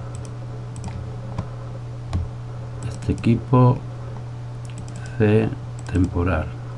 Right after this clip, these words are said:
Es, saca toda la serie de, de imágenes en una animación. Pero ya te digo, no es lo suyo.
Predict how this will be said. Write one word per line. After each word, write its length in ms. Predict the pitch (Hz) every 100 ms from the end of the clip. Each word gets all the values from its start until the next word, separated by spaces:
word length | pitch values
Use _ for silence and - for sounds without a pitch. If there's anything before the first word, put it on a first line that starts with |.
| - - - - -
Es, 200 | 107 123
saca 600 | - - - - 117 117
toda 220 | 120 120
la 160 | 117 101
serie 400 | - 120 117 110
de, 360 | 107 104 98 95
de 120 | 101
imágenes 880 | 110 143 143 139 180 226 - - - - - - - - - - - - - - - - - - - - - -
en 100 | 104
una 200 | 120 123
animación. 640 | 117 98 87 - 101 80 - - - - - - - - - - - -
Pero 160 | 104
ya 160 | 113 117
te 100 | 117
digo, 240 | 110 101
no 140 | 113 113
es 60 |
lo 120 | 117
suyo. 380 | 104 117 107 87